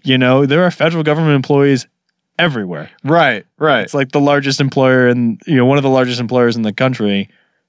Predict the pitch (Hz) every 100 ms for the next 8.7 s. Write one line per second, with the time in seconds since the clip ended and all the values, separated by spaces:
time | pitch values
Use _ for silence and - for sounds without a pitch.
0 | _ _ 175 135 131 156 151 156 147 139
1 | 147 147 120 107 104 101 113 - _ -
2 | 131 147 190 147 156 147 135 147 110 104
3 | 104 120 120 123 - 120 120 120 127 120
4 | 127 101 85 - - 127 143 90 - -
5 | 113 120 101 101 104 123 - 147 147 160
6 | 180 190 175 185 170 156 127 139 - -
7 | _ _ - 151 170 160 147 127 120 131
8 | 127 123 127 135 110 95